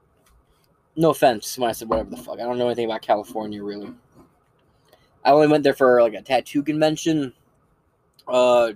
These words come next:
drove through, like, the upper tip of it, and went through the bottom lower tip of it. I was on a boat ride that went, no, no, that boat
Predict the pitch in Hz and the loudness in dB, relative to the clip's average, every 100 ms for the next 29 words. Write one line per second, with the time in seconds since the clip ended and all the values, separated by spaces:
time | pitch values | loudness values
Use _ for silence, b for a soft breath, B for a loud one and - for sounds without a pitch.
0 | 104 143 143 139 - 143 127 - 113 107 | -4 2 2 2 -4 -4 -4 -6 -12 -12
1 | - 131 - 127 - - 156 156 175 156 | -10 -8 -6 -6 -8 -16 -14 -8 -6 -8
2 | _ _ _ _ _ 127 143 143 143 143 | _ _ _ _ _ -4 -2 0 0 -2
3 | 135 _ - 147 127 113 123 131 127 123 | -4 _ -8 -4 -2 2 4 4 2 -4
4 | 120 120 117 - - 101 90 78 - _ | 0 0 -2 -6 -18 -18 -14 -16 -16 _
5 | _ _ _ _ _ - 131 135 156 110 | _ _ _ _ _ -2 2 4 2 0
6 | - 127 117 117 110 110 107 113 - _ | -2 -2 -2 -2 -4 -4 -10 -12 -14 _
7 | _ _ _ _ - 165 294 359 277 196 | _ _ _ _ -4 0 2 0 -4 -8
8 | 254 - - 220 233 | -8 -10 -10 -10 -10